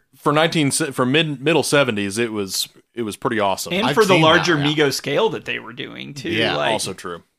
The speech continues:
Speaker 3: I, I know I've seen that one in a comic shop or two, uh, with the, the spinning,
Speaker 2: <laughs>
Speaker 3: um, transporter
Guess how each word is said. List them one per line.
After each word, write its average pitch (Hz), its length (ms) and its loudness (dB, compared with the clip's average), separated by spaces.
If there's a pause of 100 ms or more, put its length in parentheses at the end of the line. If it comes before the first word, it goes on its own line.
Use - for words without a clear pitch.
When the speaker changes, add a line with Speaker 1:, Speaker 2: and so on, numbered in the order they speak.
Speaker 3:
I, 107 280 -4
I - 20 -4
know 156 300 2
I've 127 140 0
seen 123 200 -6
that 107 140 -4
one 98 120 -6
in 92 140 -6
a 87 60 -8
comic 82 340 -10
shop 73 340 -12
or 73 60 -14
two, 71 340 -16 (640)
uh, 87 280 -6
with 101 260 -8
the, 95 120 -4
the 90 220 -6
spinning, 107 800 -6 (120)
Speaker 2:
<laughs> - 40 -16
Speaker 3:
um, 87 560 -6
transporter 120 800 -4